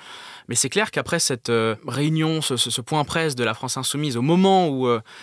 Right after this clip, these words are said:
euh, Mathilde Panot refuse de qualifier le Hamas comme organisation terroriste, et au moment aussi où Jean-Luc Mélenchon, le soir même ou le lendemain, je sais plus,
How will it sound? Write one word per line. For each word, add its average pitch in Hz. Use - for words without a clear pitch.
euh, 107
Mathilde 123
Panot 156
refuse 151
de 127
qualifier 123
le 123
Hamas 123
comme 110
organisation 107
terroriste, 110
et -
au 123
moment 185
aussi 180
où 175
Jean-Luc 135
Mélenchon, 139
le 139
soir 143
même 165
ou -
le 110
lendemain, 143
je 117
sais 113
plus, 120